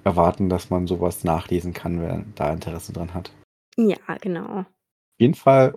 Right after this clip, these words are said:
Speaker 1: und das fand ich eigentlich interessant, Tyrion reitet bei Cersei, obwohl ich gar nicht so verstehe, warum er so freiwillig bei ihr reitet.
Speaker 2: Naja, geschwisterliche Nähe.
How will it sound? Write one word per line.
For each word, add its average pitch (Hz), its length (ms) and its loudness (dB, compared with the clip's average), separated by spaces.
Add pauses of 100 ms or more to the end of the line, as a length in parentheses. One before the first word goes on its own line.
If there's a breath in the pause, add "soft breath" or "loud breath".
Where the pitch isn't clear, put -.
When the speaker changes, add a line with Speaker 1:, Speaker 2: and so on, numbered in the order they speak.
Speaker 1:
und 117 80 2
das 107 160 2
fand 165 140 4
ich - 100 -4
eigentlich 131 340 -4 (320)
interessant, 104 680 -2 (100)
Tyrion 156 420 8
reitet 120 400 0
bei 110 100 0
Cersei, 98 560 0 (300)
obwohl 113 280 0
ich 135 100 -2
gar 117 120 4
nicht 131 120 0
so 120 100 -4
verstehe, 117 720 6
warum 110 260 2
er 120 100 4
so 107 80 -2
freiwillig 117 460 2
bei 98 100 2
ihr 82 160 0
reitet. 85 300 -6 (380)
Speaker 2:
Naja, 226 360 2 (140)
geschwisterliche 254 760 0
Nähe. 269 320 0